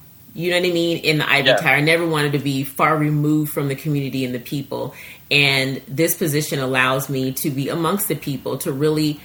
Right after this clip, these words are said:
Speaker 1: have conversations, real conversations,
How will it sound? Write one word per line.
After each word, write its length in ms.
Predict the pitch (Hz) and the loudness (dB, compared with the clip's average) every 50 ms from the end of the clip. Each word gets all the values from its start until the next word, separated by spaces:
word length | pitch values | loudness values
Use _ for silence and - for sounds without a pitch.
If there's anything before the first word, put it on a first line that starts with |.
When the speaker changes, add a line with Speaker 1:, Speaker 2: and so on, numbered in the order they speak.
| - - | -16 -4
Speaker 1:
have 240 | - 156 151 143 - | -2 0 0 0 0
conversations, 920 | - 180 160 156 143 151 156 147 - 151 143 147 143 - 139 131 131 127 | 0 2 2 2 2 0 -2 0 0 0 0 0 0 -2 -4 -4 -4 -4
real 320 | 135 147 190 196 185 180 170 | -2 2 2 2 2 2 -2
conversations, 1000 | - 175 123 123 120 127 127 - - 117 127 - - 120 - 107 120 131 - | -2 -2 -2 -2 -2 -4 -6 -4 -4 -4 -4 -4 -6 -8 -8 -8 -8 -10 -10